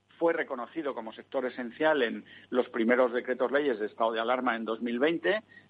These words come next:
Eso permitió a las, las empresas y a los trabajadores trabajar con más flexibilidad cuando todos estábamos confinados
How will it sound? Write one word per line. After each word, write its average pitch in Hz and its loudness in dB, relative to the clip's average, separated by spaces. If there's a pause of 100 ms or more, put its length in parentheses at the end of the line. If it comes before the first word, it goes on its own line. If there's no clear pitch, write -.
(100)
Eso 165 2
permitió 127 0
a 107 0
las, - -10
las 113 -10
empresas 131 -2
y - 2
a 127 2
los 123 0
trabajadores 131 0 (420)
trabajar 143 2
con 143 -6
más 147 0
flexibilidad 139 -4
cuando 123 -2
todos 135 0
estábamos 127 -2
confinados 151 -2